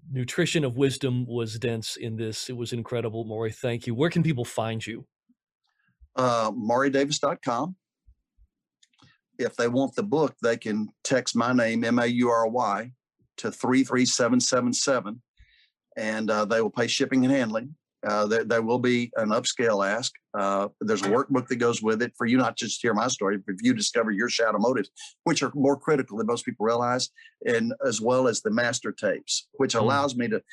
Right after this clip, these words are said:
Speaker 2: much like this, start talking to you directly and answering your questions.
Speaker 1: Mm.
Speaker 2: And so, but if they would just, uh, text three three seven, text my name, Maury, M A U R Y, to three three seven seven seven, uh, the Avail people will send them the book, uh, for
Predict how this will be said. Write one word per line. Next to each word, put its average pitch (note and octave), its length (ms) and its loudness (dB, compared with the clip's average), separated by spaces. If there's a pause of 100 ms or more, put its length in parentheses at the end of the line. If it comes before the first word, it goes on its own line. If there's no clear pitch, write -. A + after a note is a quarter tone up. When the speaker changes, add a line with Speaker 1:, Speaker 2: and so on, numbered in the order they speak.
(200)
Speaker 2:
much C#3+ 360 2
like B2 220 0
this, A#2 180 0
start A#2 240 -2
talking A#2+ 360 -2
to A2 60 -4
you A#2 120 -4
directly A2+ 400 0
and A2+ 80 2
answering G#2 380 0
your A#2 180 0
questions. B2+ 680 0 (260)
Speaker 1:
Mm. B2 260 -2
Speaker 2:
And A#2 300 2
so, A2+ 380 2
but G#2+ 160 0
if A2 100 -4
they B2 140 4
would D3+ 120 0
just, B2 280 -4 (160)
uh, A2+ 220 0 (580)
text - 340 -2 (160)
three C3 160 2
three B2+ 180 0
seven, A#2+ 420 -2
text C#3 260 0
my A#2+ 160 0
name, B2 220 0
Maury, A2 380 0
M A2+ 120 -2
A G#2+ 40 -2
U A#2 160 -2
R A#2+ 120 4
Y, G2 160 2
to - 120 -14
three B2 180 -2
three A#2+ 140 -2
seven A#2 220 0
seven A2 220 0
seven, B2 300 2 (520)
uh, A2+ 220 0
the A2+ 140 0
Avail B2+ 340 2
people A2 420 -4
will A2 80 0
send B2+ 320 2
them A2+ 100 2
the G#2 80 0
book, A2+ 280 0 (140)
uh, G#2 180 -2
for G#2 220 -4